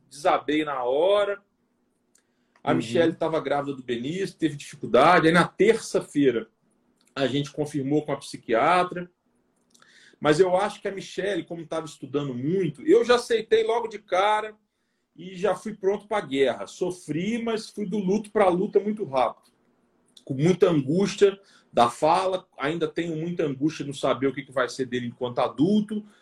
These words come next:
Speaker 1: mas fui da luta, da, do luto pra luta. Agora, a Michele, por estar estudando, a interpretação que eu faço dela é que ela teve aí uns vinte ou trinta dias entre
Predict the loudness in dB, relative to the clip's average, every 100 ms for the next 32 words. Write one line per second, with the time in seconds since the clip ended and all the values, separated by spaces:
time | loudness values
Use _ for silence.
0 | _ 0 6 6 6 4 0 -10 -2 0
1 | 0 -2 -12 -6 -4 -4 -8 -10 -6 -8
2 | -2 2 4 4 0 -2 -16 -20 _ _
3 | _ _ _ _ -20 0 0 6 6 8
4 | 6 2 -10 -20 -20 2 2 2 2 2
5 | 2 -2 -8 -8 -2 -2 -2 -6 -14 -2
6 | 0 0 -2 -8 -12 -8 -8 -8 -8 -8
7 | -4 -6 -4 -8 -4 -6 -4 -4 -6 -8
8 | 0 2 2 -2 -6 _ _ _ _ -4
9 | -2 0 0 2 0 2 4 4 2 -2
10 | -4 -8 -8 -6 -2 0 -2 -4 -6 -2
11 | -2 -2 -2 0 -2 -4 -14 -18 _ _
12 | _ _ _ 2 2 2 -2 -4 -4